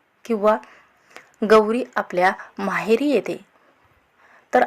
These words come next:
आजच्या दिवशी आपल्याला हा संध्याकाळी उपाय करायचा आहे. हा उपाय केल्याने घरातील पूर्णपणे दारिद्र्य संपून जाते, घरामध्ये लक्ष्मी अखंड स्वरूपात राहते,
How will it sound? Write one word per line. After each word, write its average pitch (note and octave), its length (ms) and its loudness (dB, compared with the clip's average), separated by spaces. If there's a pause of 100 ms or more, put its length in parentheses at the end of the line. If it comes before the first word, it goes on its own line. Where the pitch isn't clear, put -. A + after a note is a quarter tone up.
(120)
आजच्या - 400 -2
दिवशी A3+ 380 -8
आपल्याला F#3 360 -2
हा G#3 140 -6
संध्याकाळी G#3 480 -6
उपाय E3 300 -4
करायचा E3 420 -12
आहे. - 260 -16 (1120)
हा A3+ 120 2
उपाय B3 320 2
केल्याने A#3+ 400 -2 (240)
घरातील G#3 480 -4 (140)
पूर्णपणे C#4 540 -4
दारिद्र्य F3+ 400 -6
संपून F3+ 400 -12
जाते, E3+ 320 -12 (580)
घरामध्ये B3 540 -2 (400)
लक्ष्मी G#3 580 -4
अखंड B3 360 -4
स्वरूपात F#3+ 480 -4
राहते, F3 400 -12